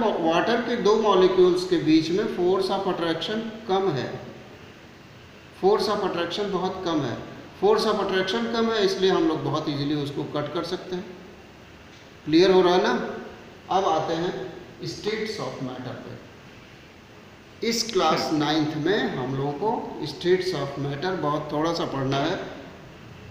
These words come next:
Speaker 1: As you all know that there are three states of matter, solid state, liquid state and gaseous state।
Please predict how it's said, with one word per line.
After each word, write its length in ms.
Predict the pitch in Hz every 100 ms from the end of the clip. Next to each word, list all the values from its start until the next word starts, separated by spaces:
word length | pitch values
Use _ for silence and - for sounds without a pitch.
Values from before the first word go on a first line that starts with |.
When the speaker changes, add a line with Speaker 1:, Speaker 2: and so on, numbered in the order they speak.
| -
Speaker 1:
As 380 | 180 214 185 202
you 140 | 233 240
all 340 | - 180 220 240
know 280 | 226 233
that 480 | 208 196 214 226 - - - - 135
there 220 | 196 220
are 280 | 214 220 220 - - - -
three 280 | - 285 285
states 440 | - 214 190 190 185
of 240 | 156 160 170
matter, 520 | 185 240 254 - - - - -
solid 340 | 196 214 247 240
state, 540 | 220 - 202 190 190 - - 156
liquid 360 | 165 208 214
state 480 | 190 190 180 160 156 - - - - 147
and 320 | 175 165 135
gaseous 540 | 147 135 143 131 127
state। 360 | - - -